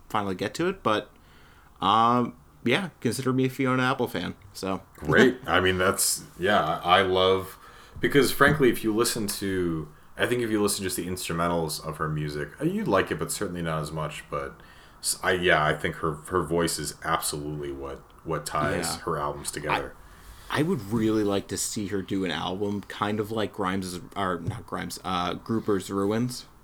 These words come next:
Speaker 1: In
Speaker 2: Oh,
Speaker 1: a way,
Speaker 2: that'd be really
Speaker 1: of, of just
Speaker 2: cool.
Speaker 1: her and piano.
Speaker 2: Oh.
Speaker 1: Like, I, I, I think,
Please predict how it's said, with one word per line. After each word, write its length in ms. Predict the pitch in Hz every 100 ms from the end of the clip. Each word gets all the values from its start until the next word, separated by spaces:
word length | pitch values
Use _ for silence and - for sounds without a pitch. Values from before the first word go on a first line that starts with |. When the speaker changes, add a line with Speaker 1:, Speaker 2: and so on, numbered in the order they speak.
| - - -
Speaker 1:
In 80 | -
Speaker 2:
Oh, 160 | 101 110
Speaker 1:
a 40 | 110
way, 40 | 151
Speaker 2:
that'd 140 | 170
be 60 | 80 -
really 200 | - 110
Speaker 1:
of, 100 | 127
of 140 | 117
just 240 | 92 101 -
Speaker 2:
cool. 140 | 123
Speaker 1:
her 40 | 113
and 100 | 95
piano. 460 | 107 101 113 143
Speaker 2:
Oh. 320 | 165 170 - - -
Speaker 1:
Like, 140 | 107 101
I, 140 | 98 - -
I, 140 | 110 -
I 100 | 117
think, 300 | - 147